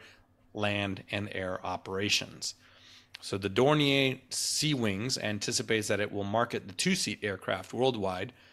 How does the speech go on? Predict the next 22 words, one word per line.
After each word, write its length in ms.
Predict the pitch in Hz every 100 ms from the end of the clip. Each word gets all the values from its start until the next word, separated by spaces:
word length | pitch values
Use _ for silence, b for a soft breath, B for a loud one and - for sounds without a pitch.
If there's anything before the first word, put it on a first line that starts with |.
| b -
under 480 | 120 120 120 117 -
the 320 | 107 110 110 -
model 300 | 107 110 107
designation 680 | 104 101 101 98 92 104 101
Dornier 500 | 101 98 98 98 - 113 101
D 300 | 117 110 - _ _
S 360 | 113 107 - - - -
two 460 | - 107 101 95 98 _ _ _
C. 380 | - 160 98 - B B B B B B -
Uh, 320 | 107 101 95 92 -
it's 120 | -
expected 500 | - - - 131 117
to 80 | 113
travel 240 | 127 117
about 160 | 107 98
a 60 | 92
hundred 260 | 120 120
nineteen 400 | 113 107 104 101
knots, 440 | 135 156 - - B B B _
um, 600 | 107 95 92 90 87 90 -
which 240 | 113 -
is, 440 | 110 101 95 -